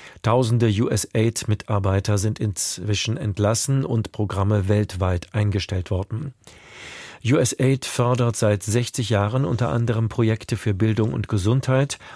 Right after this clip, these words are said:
sowie gegen Hunger in vielen Ländern der Welt.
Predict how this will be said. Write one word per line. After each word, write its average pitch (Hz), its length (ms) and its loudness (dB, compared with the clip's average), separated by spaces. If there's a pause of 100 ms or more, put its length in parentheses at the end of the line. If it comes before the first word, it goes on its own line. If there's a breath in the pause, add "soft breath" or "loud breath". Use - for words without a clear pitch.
(240 loud breath)
sowie 120 400 2
gegen 113 360 2
Hunger 117 380 2
in 98 200 0
vielen 123 380 0
Ländern 87 440 0
der 90 180 -2
Welt. - 300 -10